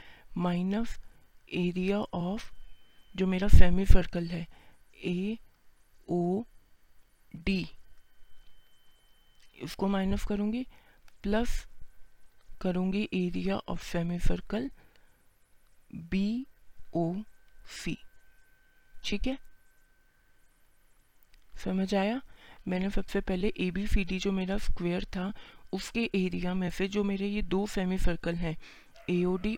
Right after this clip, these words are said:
और बीओसी, इनका एरिया अगर मैं माइनस कर दूंगी तो मेरे पास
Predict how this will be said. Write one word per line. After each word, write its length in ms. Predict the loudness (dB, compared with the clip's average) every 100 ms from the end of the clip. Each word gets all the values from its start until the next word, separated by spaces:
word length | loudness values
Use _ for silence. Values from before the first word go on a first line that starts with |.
| -2
और 100 | -2
बीओसी, 500 | -2 -2 -2 -4 -4 -6 -14 -10 -2
इनका 280 | -2 -2 -4 -4
एरिया 320 | -4 -2 -4
अगर 180 | -4 -4
मैं 140 | -2
माइनस 440 | -2 -4 -4 2 2
कर 120 | 2
दूंगी 380 | -2 -6 -6 -8 -12 -18 -8
तो 80 | -6
मेरे 260 | -4 -6 -6
पास 200 | -2 -2